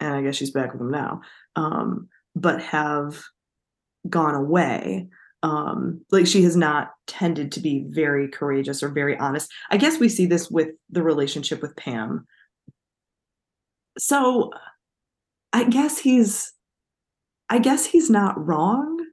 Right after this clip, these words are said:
And maybe <laughs> the way, on the one hand, this is so hurtful. Those aren't Pam's <laughs> strong points. But at the same time, we all have strong points and weak points. And so it's not saying that she's entirely terrible. It's just,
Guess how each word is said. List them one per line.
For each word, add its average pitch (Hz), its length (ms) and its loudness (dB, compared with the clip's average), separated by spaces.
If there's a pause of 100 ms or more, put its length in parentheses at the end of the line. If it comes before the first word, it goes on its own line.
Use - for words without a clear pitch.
(640)
And 254 240 6
maybe 320 500 4
<laughs> - 460 0
the 233 240 2
way, 226 220 2
on 214 140 0
the 214 60 0
one 247 260 -2
hand, 247 160 -2
this 202 220 -2
is 208 180 -6 (300)
so 165 580 0
hurtful. 165 460 -2
Those 160 220 0
aren't 151 380 -8
Pam's 151 300 -6
<laughs> - 40 -6
strong 190 420 0
points. 240 500 -2 (760)
But 208 520 0
at 196 100 -2
the 196 60 0
same 156 360 2
time, 160 640 -2 (520)
we 294 200 4
all 415 220 4
have 214 220 2
strong 165 420 0
points 165 320 0
and 147 120 -4
weak 175 260 -2
points. 240 360 -2
And 226 160 2
so 208 240 2
it's 214 160 -4
not 247 260 -6
saying 202 760 2 (180)
that 196 140 2
she's 185 280 -2
entirely 170 600 0
terrible. 170 560 -4
It's - 220 -8
just, - 420 -6